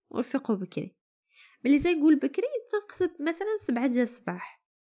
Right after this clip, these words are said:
بالنسبة للناس اللي عندهم الوقت، أما راه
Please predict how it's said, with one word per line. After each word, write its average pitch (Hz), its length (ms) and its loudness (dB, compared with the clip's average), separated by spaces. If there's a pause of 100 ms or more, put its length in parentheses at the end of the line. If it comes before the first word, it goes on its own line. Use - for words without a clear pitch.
(680)
بالنسبة 285 400 0
للناس 349 420 2
اللي 254 140 2
عندهم 247 400 0
الوقت، 262 580 0 (500)
أما 220 360 4
راه 190 140 -6